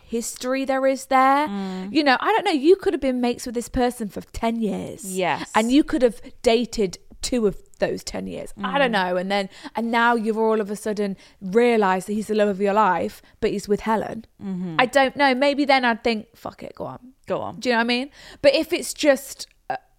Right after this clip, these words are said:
Speaker 1: I don't know, someone who's, I don't know,
Speaker 2: I
Speaker 1: any
Speaker 2: feel
Speaker 1: other
Speaker 2: like
Speaker 1: reason, then I'd say
Speaker 2: in
Speaker 1: just
Speaker 2: most
Speaker 1: wait it out.
Speaker 2: scenarios, it's, it's a no.
Speaker 1: Yeah, I think
Speaker 2: It's
Speaker 1: so.
Speaker 2: respect the relationship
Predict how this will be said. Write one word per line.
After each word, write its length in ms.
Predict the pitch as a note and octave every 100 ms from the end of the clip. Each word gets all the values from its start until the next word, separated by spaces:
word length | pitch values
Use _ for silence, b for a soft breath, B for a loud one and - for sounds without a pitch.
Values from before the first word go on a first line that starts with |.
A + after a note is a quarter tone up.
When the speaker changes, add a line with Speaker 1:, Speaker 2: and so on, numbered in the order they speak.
| _ -
Speaker 1:
I 140 | A#3
don't 160 | B3 A#3
know, 360 | A#3+ A3+ F#3+
someone 480 | G3 - A#3 A3 A3
who's, 640 | G#3+ G#3 G#3 G3 - - _ b b -
I 80 |
don't 180 | C#4+ F#4+
know, 640 | B4 D5+ F#5 A5+ B5+ B5 -
Speaker 2:
I 120 | B3+ D4+
Speaker 1:
any 140 | D#4+
Speaker 2:
feel 240 | G4+ F#4+
Speaker 1:
other 80 | G4
Speaker 2:
like 400 | F4 E4+ D#4+ -
Speaker 1:
reason, 480 | F4 F4 F4 C4+ A3
then 120 | G#3
I'd 220 | G#3 A3 G#3
say 240 | B3 G#3+
Speaker 2:
in 60 | D4
Speaker 1:
just 160 | D4 C#4+
Speaker 2:
most 200 | D4+ E4
Speaker 1:
wait 80 |
it 40 | A3+
out. 40 |
Speaker 2:
scenarios, 1300 | G#3+ D4+ C#4+ C4 B3+ G#3+ F#3+ E3+ D#3+ F#3+ A3+ A3 - - _ _ _ -
it's, 260 | A3 F#3+ -
it's 200 | A#3 G#3+
a 60 | G#3
no. 360 | F#3 C3 C#3 F#3+
Speaker 1:
Yeah, 360 | B3 G3 F3 -
I 120 | -
think 180 | G#3 A#3 A3
Speaker 2:
It's 80 |
Speaker 1:
so. 300 | F#3+ F3+ D#3+
Speaker 2:
respect 880 | A3 A3+ - - - D4 - - -
the 100 | C#4+
relationship 1120 | C#4 A#3 G3 F#3+ - F#3+ F3+ - F#3 F3+ -